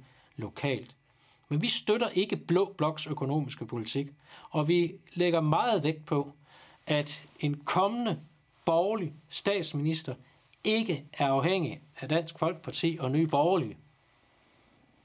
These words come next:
Det er i høj grad noget med menneskesyn og udlændingepolitik at gøre.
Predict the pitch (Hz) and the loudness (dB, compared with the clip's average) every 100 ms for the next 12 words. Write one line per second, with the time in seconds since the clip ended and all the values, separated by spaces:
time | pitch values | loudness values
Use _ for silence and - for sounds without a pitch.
0 | _ _ _ 151 147 113 165 165 135 127 | _ _ _ -2 -2 0 0 0 2 2
1 | 120 127 139 117 104 - _ _ _ _ | 2 2 2 0 -2 -6 _ _ _ _
2 | _ _ _ _ _ 127 160 202 - 139 | _ _ _ _ _ 0 0 0 -4 0
3 | 165 139 101 - _ - - - 170 202 | 2 2 -2 -10 _ -16 -12 0 2 4
4 | 170 113 110 - 120 - 151 151 - - | 0 -2 -8 -4 -2 0 -2 -4 -14 -20
5 | _ _ _ - 110 139 143 180 | _ _ _ -6 -2 2 2 2